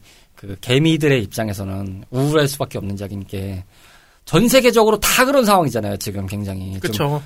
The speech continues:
Speaker 1: 긴축에 들어가는 경제 상황이기도 하고, 좀 뭐라고 해야 될까요? 나라 경기가 어려워지다 보니까 자국 우선주의 같은 경우들이 많이 벌어지고 있고 하다 보니까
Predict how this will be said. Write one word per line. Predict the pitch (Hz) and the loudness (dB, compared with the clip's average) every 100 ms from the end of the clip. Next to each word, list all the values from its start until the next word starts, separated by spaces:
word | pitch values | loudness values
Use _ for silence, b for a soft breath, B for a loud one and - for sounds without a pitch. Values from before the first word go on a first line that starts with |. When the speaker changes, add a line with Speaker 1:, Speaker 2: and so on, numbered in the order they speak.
| b b b _ _ | b b b _ _
Speaker 1:
긴축에 | 151 208 208 214 196 | 2 4 2 2 4
들어가는 | 143 131 120 117 113 | 4 2 0 -2 -4
경제 | 104 98 98 98 104 104 107 | -6 -6 -6 -6 -8 -4 -2
상황이기도 | 101 110 107 101 98 98 98 | -2 -2 -2 -2 -6 -8 -10
하고, | 92 165 160 139 147 214 220 - | -8 -4 -2 0 -2 -2 -8 -16
좀 | - 147 135 - | -6 -4 -4 -4
뭐라고 | 110 131 139 | 0 0 0
해야 | |
될까요? | 110 101 101 | -2 -6 -6
나라 | 98 110 131 127 | -4 -2 -2 -2
경기가 | 117 120 117 104 | -4 -6 -6 -6
어려워지다 | 98 113 107 107 | -4 -4 -4 -6
보니까 | 101 98 - 170 180 B B B | -6 -8 -2 -2 -2 B B B
자국 | - 165 240 | 0 0 0
우선주의 | 233 202 214 185 185 | 2 2 2 2 2
같은 | 170 156 - 165 151 135 | 2 0 -2 -2 0 0
경우들이 | 120 120 131 131 131 127 127 120 | 0 -2 0 -2 -2 -2 -2 0
많이 | 98 143 | 2 4
벌어지고 | 175 135 135 120 110 | 6 6 4 0 -6
있고 | 101 - 104 104 | -10 -6 -4 -4
하다 | 127 156 | 0 0
보니까 | 110 101 98 - 151 123 92 | 0 -2 -4 -2 0 0 -2